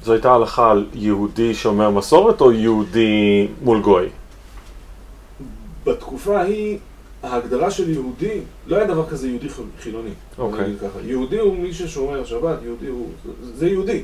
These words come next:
Speaker 1: מהמם.
Speaker 2: אם אתה כבר לא, אז אתה נקרא מומר.
Speaker 1: אוקיי.
Speaker 2: אז אתה המרת את דתך,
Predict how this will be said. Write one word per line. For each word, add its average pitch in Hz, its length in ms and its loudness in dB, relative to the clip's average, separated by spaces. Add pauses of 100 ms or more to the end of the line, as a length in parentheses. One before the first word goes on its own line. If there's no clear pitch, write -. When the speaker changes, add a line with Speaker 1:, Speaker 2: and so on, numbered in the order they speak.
(140)
Speaker 1:
מהמם. 123 220 -4 (160)
Speaker 2:
אם 117 160 -10
אתה 104 480 -6 (960)
כבר 117 220 0
לא, 202 460 4
אז 135 120 -2
אתה 131 180 -6
נקרא 135 340 -6
מומר. 135 380 -2 (640)
Speaker 1:
אוקיי. 104 320 -6 (160)
Speaker 2:
אז 104 80 -8 (100)
אתה 120 100 -12
המרת 160 400 0
את 131 460 -4
דתך, - 260 -10